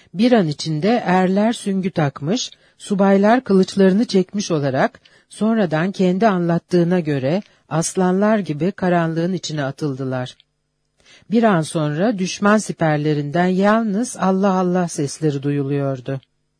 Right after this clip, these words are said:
İngiliz askerleri silaha davranmaya bile vakit bulamamışlardı. Siperlerdekiler ezici bir sayı üstünlüğü altında can vermiş, açıktakiler de çabucak yok edilmişlerdi.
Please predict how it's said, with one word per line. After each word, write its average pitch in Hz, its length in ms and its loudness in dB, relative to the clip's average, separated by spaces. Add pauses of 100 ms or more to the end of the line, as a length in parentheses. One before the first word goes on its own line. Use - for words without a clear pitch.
(1040)
İngiliz 269 500 2
askerleri 170 840 2
silaha 208 540 2
davranmaya 202 680 2
bile 180 220 0
vakit 196 360 -2
bulamamışlardı. 139 960 -2 (920)
Siperlerdekiler 196 1200 2
ezici 196 440 0
bir 214 120 0
sayı 202 360 0
üstünlüğü 175 540 0
altında 160 540 0
can 175 300 0
vermiş, 139 540 -4 (320)
açıktakiler 202 840 0
de 180 80 4
çabucak 190 520 0
yok 175 180 0
edilmişlerdi. 135 880 -4